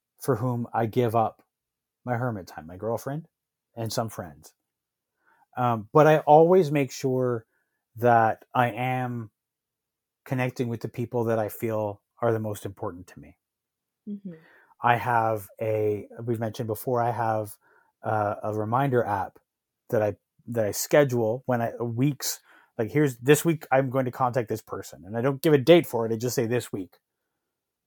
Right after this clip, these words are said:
Speaker 2: Mm-hmm.
Speaker 1: And I contact that person. Just, and it's just, often it's just a hello.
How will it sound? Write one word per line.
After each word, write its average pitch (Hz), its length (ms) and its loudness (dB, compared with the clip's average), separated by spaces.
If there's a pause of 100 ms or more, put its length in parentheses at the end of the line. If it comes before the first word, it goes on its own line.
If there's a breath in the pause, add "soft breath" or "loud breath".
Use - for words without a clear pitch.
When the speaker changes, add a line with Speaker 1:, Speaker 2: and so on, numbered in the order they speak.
(340)
Speaker 2:
Mm-hmm. 220 280 -10 (500)
Speaker 1:
And 127 120 6
I 127 60 6
contact 143 400 2
that 127 200 2
person. 110 340 -10
Just, 170 260 -2
and 160 100 4
it's 165 120 0
just, 233 300 -2
often 202 280 6
it's 220 100 2
just 220 200 0
a 208 80 4
hello. 208 460 2